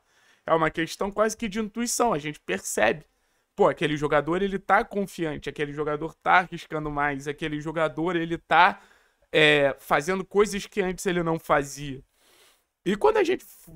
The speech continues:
vai falar de confiança e de Vitor Roque, é até um pouco difícil, porque você entra na discussão em relação à personalidade do Vitor Roque.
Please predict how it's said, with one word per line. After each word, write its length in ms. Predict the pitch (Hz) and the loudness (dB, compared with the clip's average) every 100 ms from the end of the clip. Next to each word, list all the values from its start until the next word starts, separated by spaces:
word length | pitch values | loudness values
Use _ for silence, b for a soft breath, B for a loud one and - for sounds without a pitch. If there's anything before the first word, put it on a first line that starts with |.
| 147 | -2
vai 180 | 165 156 | 0 0
falar 360 | - 151 143 139 | 0 2 2 0
de 120 | 139 | -4
confiança 760 | - 160 - 160 156 147 - | -10 -10 -8 -2 0 0 -4
e 40 | 139 | -10
de 100 | 135 | -12
Vitor 300 | 147 - 120 | -12 -10 -6
Roque, 400 | 131 147 143 _ b b b b - | 2 2 2 _ b b b b 0
é 120 | 214 | 4
até 260 | 233 - | 4 4
um 100 | 247 | 2
pouco 260 | - 226 226 | 0 -4 -6
difícil, 480 | 196 - 233 220 - _ _ _ _ | -12 -6 -6 -6 -10 _ _ _ _
porque 240 | 214 226 | -6 2
você 260 | 233 226 233 | 4 4 2
entra 320 | 226 - 226 | -2 -2 -2
na 120 | 214 | -2
discussão 640 | 208 - 202 - 220 233 - | -4 -6 -8 -2 0 0 -2
em 100 | 196 | -2
relação 420 | 196 202 202 226 | 0 0 -2 -2
à 40 | 214 | -2
personalidade 960 | 220 208 226 202 214 165 170 214 202 | -2 -2 -2 -4 -6 0 2 2 0
do 140 | 165 147 | -8 -8
Vitor 300 | 143 135 135 | -8 -8 -10
Roque. 340 | 131 - _ | -10 -14 _